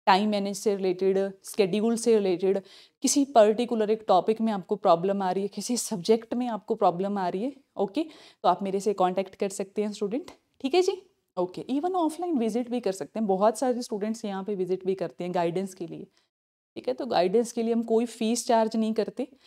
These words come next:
ठीक है? और ऐसा भी नहीं है कि मैं स्टूडेंट को बोलूँ कि हाँ जी आप कोई कोर्स परचेज कर लिए, ऐसा बिल्कुल नहीं है, ठीक है, ठीक है? तो टीचर स्टूडेंट का वो जो रिलेशन होता है, गुरु और वो शिष्य वाला, वो बना रहना चाहिए, ठीक है?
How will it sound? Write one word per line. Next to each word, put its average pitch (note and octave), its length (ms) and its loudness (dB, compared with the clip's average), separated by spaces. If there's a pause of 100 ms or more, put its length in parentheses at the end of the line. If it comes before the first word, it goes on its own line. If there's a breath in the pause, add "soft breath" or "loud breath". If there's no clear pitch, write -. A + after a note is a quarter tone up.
(280 soft breath)
ठीक G#3 200 -6
है? A#3+ 100 -4
और G#3 200 4
ऐसा G3+ 280 2
भी G#3 140 0
नहीं A3 160 0
है G#3 80 -6
कि G#3+ 180 -6
मैं F#3+ 280 -2
स्टूडेंट G3 360 -4
को A3 140 0
बोलूँ F#3+ 260 2
कि G3 100 -4
हाँ F#3 200 -6
जी G#3+ 300 -4
आप F#3+ 200 -4
कोई G3+ 140 0
कोर्स F#3 300 0
परचेज F#3 340 -8
कर F3+ 140 -8
लिए, F#3+ 120 0
ऐसा F3 240 -2
बिल्कुल E3+ 340 -6
नहीं E3 240 -8
है, G#3+ 60 -8
ठीक G#3 260 -8
है, G3+ 120 -4
ठीक G3+ 240 -12
है? E4+ 60 -10 (440 soft breath)
तो G#3 80 0
टीचर G3+ 360 -4
स्टूडेंट G3+ 460 -2
का G3+ 160 0
वो F#3+ 160 0
जो G3 140 2
रिलेशन F#3 440 -2
होता G3+ 240 -6
है, B3 100 -2
गुरु F#3+ 360 0
और F3+ 120 4
वो F3+ 200 0
शिष्य G3 420 -4
वाला, G3 260 -2
वो A3+ 140 0
बना F3+ 260 -2
रहना F3+ 260 -4
चाहिए, F3+ 300 -6 (640)
ठीक C4 180 -4
है? A4 60 -4